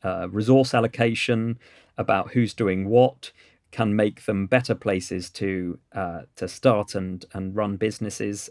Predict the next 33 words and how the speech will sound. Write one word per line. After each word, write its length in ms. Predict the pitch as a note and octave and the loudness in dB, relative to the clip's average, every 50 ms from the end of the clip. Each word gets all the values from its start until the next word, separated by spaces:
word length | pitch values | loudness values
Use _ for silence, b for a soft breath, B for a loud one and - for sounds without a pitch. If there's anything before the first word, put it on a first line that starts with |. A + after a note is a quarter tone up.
| - | -10
and 340 | - F#2+ F2+ F2 F2 F2+ - - | -8 -6 -6 -4 -6 -8 -6 -4
better 180 | G#2+ G2 - - - | -6 -6 -6 -6 -10
places 420 | - F#2+ F2+ F2 - - E2+ E2 | -8 -6 -6 -8 -8 -10 -12 -12
for, 320 | - - F#2 F#2 E2+ F2 - _ | -12 -10 -8 -8 -8 -8 -10 _
for 100 | - F#2+ | -14 -12
people 320 | F2+ - F#2 F#2+ - G2 E2 | -10 -10 -10 -10 -10 -12 -12
to 120 | - F2+ | -10 -10
live 320 | F#2 F#2 F#2 F2 E2+ - | -8 -6 -8 -8 -8 -10
and, 240 | F#2+ F#2 F2+ F2+ - - | -10 -10 -10 -10 -10 -10
and, 220 | G2 F#2+ F#2 F#2+ - | -10 -10 -10 -10 -12
and 140 | G2 G2 F#2+ | -12 -10 -6
get 140 | - F#2 F#2 | -4 -4 -4
around. 400 | F#2+ G2 G2+ F#2+ D#2+ - - - b b b b b b b b | -2 -4 -6 -6 -8 -12 -16 -20 b b b b b b b b
So 160 | b - E3+ | b 8 8
smart 340 | D3 C3 - G3 G3+ F#3 - | 8 8 8 6 6 6 6
city 260 | - F#3+ F#3 - D3 | 4 2 2 4 2
technologies, 640 | C3 - B2+ B2+ C3 A#2+ A#2 A2 G2 A2+ G#2 G2+ - | 2 2 2 2 4 4 4 2 2 0 -2 -2 -2
you 80 | - - | 0 0
know, 140 | D#3 C3 - _ _ | 0 0 0 _ _
the 140 | - F3 D3 | -8 -8 -6
potential 680 | B2+ - C3 - - G#3 G#3+ - - - - A2+ F#2+ F#2+ | -6 -6 -2 2 2 2 2 2 -2 0 2 2 2 2
there 380 | F#2+ G2+ F#2+ F#2+ F#2+ F#2+ F#2+ - - | 2 2 2 2 2 0 -2 0 4
is 280 | A#2+ B2 B2+ A#2 - - | 6 8 8 6 4 2
really, 500 | B2 A#2 A2 G#2+ G#2+ G2+ G2+ G2 F#2+ - _ _ _ _ _ _ _ - | 2 2 2 2 0 -2 -2 -4 -6 -10 _ _ _ _ _ _ _ 2
is 240 | B2 A#2 G#2+ - | 2 2 4 4
really 280 | C3 B2 A2 G2+ G2 F#2+ | 2 2 2 2 0 -2
exciting. 840 | F#2+ - - - - F#3 F#3+ E3+ C3+ - - D2 D#2 F2 G#2 B2 B2+ _ _ _ _ _ _ _ | -4 -6 -2 2 4 4 4 4 0 -4 -10 -10 -8 -8 -8 -8 -8 _ _ _ _ _ _ _
And 100 | - A#2+ | 4 4
the 60 | C3 C3 | 4 4
potential, 420 | C3 - E3 E3+ E3 - - C3+ | 4 6 6 6 6 4 4 4
if 160 | B2+ A2+ G2+ | 4 4 4
you're 300 | B2+ B2 A#2 A2 G#2+ G#2+ | 4 4 4 4 4 2
a, 100 | G#2 G2+ | 0 -2